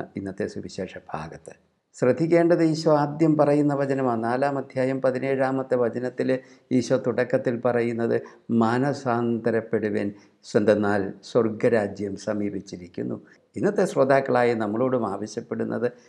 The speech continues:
മനസ്സ് മാറുവിൻ. അങ്ങനെയാണ് കൃത്യമായ ആ ഗ്രീക്ക് മൂലത്തിൻ്റെ അർത്ഥം. "നിങ്ങളുടെ മനസ്സ് മാറുവിൻ, നിങ്ങളുടെ ചിന്താരീതി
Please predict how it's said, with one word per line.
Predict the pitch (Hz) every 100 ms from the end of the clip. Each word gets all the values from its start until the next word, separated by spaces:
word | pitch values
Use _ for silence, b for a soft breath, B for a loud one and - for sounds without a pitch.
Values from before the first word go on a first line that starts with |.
| b _
മനസ്സ് | 131 131 156 160 - - 139 135 - 113
മാറുവിൻ. | 110 110 110 101 - - 107
അങ്ങനെയാണ് | 180 202 185 180 175 180 B -
കൃത്യമായ | 139 170 160 160 165 165 160 147
ആ | 139
ഗ്രീക്ക് | 139 151 156 139
മൂലത്തിൻ്റെ | 135 139 139 139 139
അർത്ഥം. | 127 - 135 127 b b -
"നിങ്ങളുടെ | 175 165 151 147 147
മനസ്സ് | 143 170 165 - 196 - 156
മാറുവിൻ, | 147 160 151 151 151 B -
നിങ്ങളുടെ | 135 156 151 151
ചിന്താരീതി | 143 151 185 185 185 180